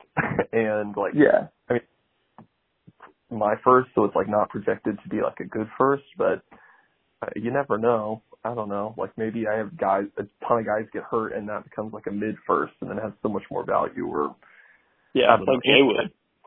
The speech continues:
Speaker 1: Waiver
Speaker 2: His first
Speaker 1: dollars,
Speaker 2: became
Speaker 1: like
Speaker 2: the one point oh one.
Speaker 1: Yeah, and, like, I feel like Bob would have taken it without the first. You know, like, I,
Speaker 2: I think so.
Speaker 1: I, 'cause, 'cause Bob, I don't think he wanted the, the, those two picks,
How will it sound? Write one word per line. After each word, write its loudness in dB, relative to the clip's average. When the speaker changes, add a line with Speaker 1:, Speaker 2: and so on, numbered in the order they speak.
Speaker 1:
Waiver -2
Speaker 2:
His -12
first 2
Speaker 1:
dollars, -6
Speaker 2:
became 2
Speaker 1:
like 2
Speaker 2:
the 4
one 4
point 2
oh 2
one. -2
Speaker 1:
Yeah, 0
and, -6
like, -8
I -8
feel -6
like -10
Bob 2
would -10
have -20
taken -14
it -14
without -6
the -20
first. -10
You -6
know, -6
like, -4
I, -4
Speaker 2:
I 4
think -2
so. 0
Speaker 1:
I, 4
'cause, 4
'cause 2
Bob, 2
I -4
don't -4
think -20
he -6
wanted -2
the, -10
the, -12
those -4
two -6
picks, -8